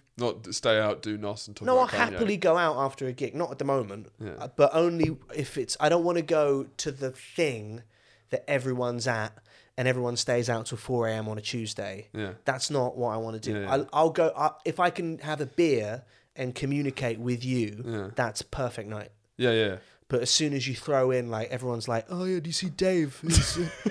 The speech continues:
Speaker 1: <laughs>
Speaker 2: oh mate, Skepta." I'm like, "Okay, great, they're
Speaker 1: Mm,
Speaker 2: great,
Speaker 1: yeah,
Speaker 2: but
Speaker 1: yeah.
Speaker 2: I don't. Let's not do coke and talk
Speaker 1: Mm,
Speaker 2: about it."
Speaker 1: yeah, yeah, yeah. Um,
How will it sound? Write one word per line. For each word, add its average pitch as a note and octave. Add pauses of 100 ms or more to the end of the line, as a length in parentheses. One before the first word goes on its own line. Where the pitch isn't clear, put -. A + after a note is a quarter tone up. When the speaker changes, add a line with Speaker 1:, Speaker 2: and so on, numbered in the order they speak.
Speaker 1:
<laughs> F#3+
Speaker 2:
oh F#3
mate, F3
Skepta." -
I'm C#3+
like, D#3
"Okay, E3 (160)
great, C#3+
they're D3
Speaker 1:
Mm, B2
Speaker 2:
great, B2
Speaker 1:
yeah, A2
Speaker 2:
but A#2+
Speaker 1:
yeah. G#2+
Speaker 2:
I B2
don't. A#2+ (280)
Let's B2+
not A2+ (180)
do A2
coke G2+
and G#2
talk G#2
Speaker 1:
Mm, F#2+
Speaker 2:
about F#2+
it." -
Speaker 1:
yeah, G#2+
yeah, F2+ (1400)
yeah. G#2
Um, G#2+